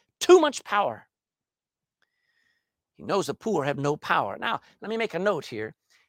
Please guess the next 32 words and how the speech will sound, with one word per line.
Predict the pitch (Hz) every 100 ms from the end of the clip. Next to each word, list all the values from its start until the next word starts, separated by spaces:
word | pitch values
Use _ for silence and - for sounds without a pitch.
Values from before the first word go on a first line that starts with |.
| -
Jesus | 247 247
only | 247 214
asks | 190 202 - - - -
this | 143 -
of | - 139
one | 202 185
man. | 151 180
This | 294
is | 311 165
not | 165 208 214 175 -
how | - 185
you | 180 160
go | 170 214
to | 196
somebody | 165 147 135 147
and |
say, | 139 135 - _
"You | 165
wanna | 208
get | 220
saved? | - 226 233 254 - -
Sell | - 202
all | 170 156
your, | 147 156 - - 175 - _ _
your | 143 160 135
possessions." | - 147 165 - 135 _ _ _
That's | - -
not | 175 -
the | 175
plan | - 180
of | 147
salvation. | - 151 143 127 -